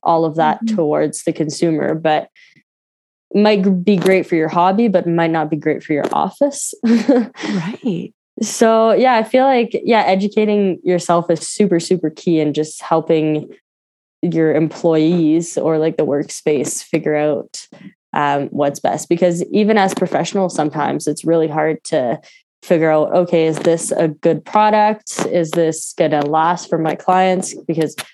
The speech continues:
Speaker 1: sometimes it's really hard to just suggest the product to someone if you've never tried it before and if that's, like, what they really want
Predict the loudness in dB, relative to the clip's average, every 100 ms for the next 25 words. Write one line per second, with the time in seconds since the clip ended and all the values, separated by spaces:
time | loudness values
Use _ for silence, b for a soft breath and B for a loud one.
0 | B -2 2 4 4 2 2 2 2 0
1 | -4 -4 -4 -4 -4 -12 -20 _ _ _
2 | _ _ _ _ _ _ -4 -2 0 2
3 | 0 0 -4 0 0 0 -2 -4 -2 -2
4 | 0 -2 -4 -4 -4 -6 -4 0 0 0
5 | -2 -2 0 2 2 0 -2 -4 -4 -4
6 | -4 -6 -6 -8 -4 -2 -2 -2 0 -2
7 | -4 -4 -2 -2 -4